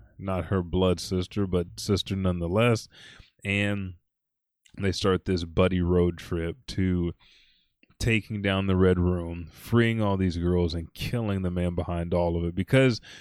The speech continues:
Natalia thought she did that at the expense of killing his daughter as well, but turns out she did not, and so ensues what they have to do. They have to free Red Guardian, who actually, after the girls were sent to the Red Room, he was immediately prisoned for the last twenty-five years,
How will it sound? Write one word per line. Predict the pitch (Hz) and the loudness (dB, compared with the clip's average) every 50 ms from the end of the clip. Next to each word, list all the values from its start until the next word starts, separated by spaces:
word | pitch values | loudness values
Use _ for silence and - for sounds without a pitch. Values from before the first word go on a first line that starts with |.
| - - - | -20 -12 -6
Natalia | 123 120 - 143 139 143 143 139 131 | -6 -4 -2 -2 0 2 2 2 2
thought | 123 - 139 131 - | 2 4 2 2 2
she | - - 127 | 2 -2 -2
did | 120 117 127 127 127 120 | 0 2 0 0 2 2
that | 120 117 113 - - | 0 0 0 0 0
at | 120 120 117 _ | 0 0 0 _
the | - 127 | -2 -4
expense | 113 - - - - 117 113 107 98 107 | -4 -4 -6 -4 -2 -2 -2 -2 -2 -2
of | 104 101 95 90 87 92 92 - - - | -2 -2 -2 -2 -6 -8 -10 -12 -10 -6
killing | - 139 123 120 117 107 | -2 -2 0 0 0 2
his | 104 107 95 | 2 2 2
daughter | 87 - 101 101 107 101 95 95 | 6 6 6 6 8 6 4 4
as | 90 85 | 4 2
well, | 90 101 104 104 101 101 92 | 4 4 4 4 2 0 -2
but | 92 90 95 90 - - _ - | -2 -4 -4 -4 -6 -8 _ -6
turns | - 123 120 117 110 104 98 | -2 -2 0 0 -2 -2 -2
out | 101 101 101 101 98 - _ - - - - _ _ _ _ _ _ _ _ _ _ _ _ _ _ _ _ _ _ | -2 -2 -2 -6 -8 -12 _ -20 -20 -20 -20 _ _ _ _ _ _ _ _ _ _ _ _ _ _ _ _ _ _
she | - - - - 107 107 | -10 -6 -4 0 0 2
did | 95 92 90 85 | 2 2 0 0
not, | 90 95 104 110 110 110 107 104 - _ _ _ _ _ - | 2 2 2 2 2 0 0 -4 -8 _ _ _ _ _ -6
and | 107 107 101 101 104 104 104 101 98 98 - - _ _ - - 101 | -4 -4 -2 -2 -4 -6 -6 -8 -12 -16 -20 -20 _ _ -20 -18 -12
so | - - - 123 123 123 120 | -6 0 4 4 6 6 4
ensues | 117 110 107 92 - - - 104 101 98 98 95 95 90 85 85 85 | 2 0 -2 -4 -6 -2 0 2 2 2 2 2 0 -2 -4 -6 -4
what | 87 95 90 - | 0 0 0 0
they | - 90 87 | 0 -2 0
have | 87 90 87 - | 0 -2 -4 -4
to | - 90 | -6 -8
do. | 80 87 85 85 | -6 -4 -4 -2
They | 85 87 85 | 0 0 0
have | 92 90 87 - | 0 0 -2 -2
to | - 87 | -6 -6
free | - - 98 92 | -4 -4 -4 -2
Red | 90 92 90 85 87 | 0 0 -2 -2 -2
Guardian, | 87 95 101 110 110 110 107 104 104 104 101 | -2 0 2 2 2 2 2 0 -2 -4 -2
who | 90 98 95 92 90 | -2 0 0 0 0
actually, | 98 98 101 92 - - - 95 92 87 85 | 0 0 -2 -2 -4 -8 -6 -4 -4 -4 -2
after | 95 98 104 101 92 - - 95 90 | -2 -2 -2 -2 -2 -4 -4 -4 -2
the | 87 90 | -2 -2
girls | 85 85 90 90 92 87 82 | -4 -2 -2 0 0 -2 -2
were | 85 82 | -6 -8
sent | - - 98 90 - | -6 -8 -8 -6 -4
to | 95 | -4
the | 90 | -2
Red | 85 90 90 82 87 | 0 0 0 0 0
Room, | 98 110 117 117 107 | 0 0 0 0 -2
he | 101 104 107 | -2 0 0
was | 101 92 98 | 0 0 0
immediately | 90 95 117 151 170 156 131 - 95 90 | 0 2 2 2 2 2 0 0 -2 -4
prisoned | - - - 90 87 85 82 92 107 101 - | -4 -4 -4 -2 -2 -2 -4 -6 -8 -8 -8
for | - 90 | -8 -6
the | 85 | -6
last | 87 87 87 92 - | -4 -4 -6 -6 -8
twenty-five | - - 92 87 82 78 - 87 85 85 85 98 | -6 -6 -6 -6 -6 -6 -6 -6 -6 -6 -6 -2
years, | 95 107 117 131 135 120 - | 0 0 0 0 0 -2 -4